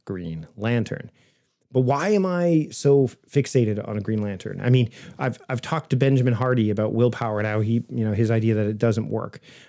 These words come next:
Um, you know, why is willpower such a prominent thing for me? And it, it boils down to the fact that willpower,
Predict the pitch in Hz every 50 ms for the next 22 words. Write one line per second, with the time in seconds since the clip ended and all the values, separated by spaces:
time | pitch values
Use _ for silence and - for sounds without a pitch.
0 | _ - - 107 104 104 - - - 123 117 117 110 104 101 113 120 135 175 185
1 | 165 139 120 117 120 135 139 143 135 - - 117 107 104 104 - - 139 120 -
2 | 123 117 107 - - _ _ _ _ - - - 131 131 135 127 123 117 110 104
3 | - - - _ _ _ _ _ _ - 120 120 113 - 117 104 - - - 110
4 | 120 117 - - 147 - - 151 135 113 - - 143 170 208 214 180 147 120 117
5 | 120 123 143 151 143 131 113 - 113 104 104 - - 113 107 107 - - 101 -
6 | - 110 123 143 156 151 - - 107 98 98 98 98 - 110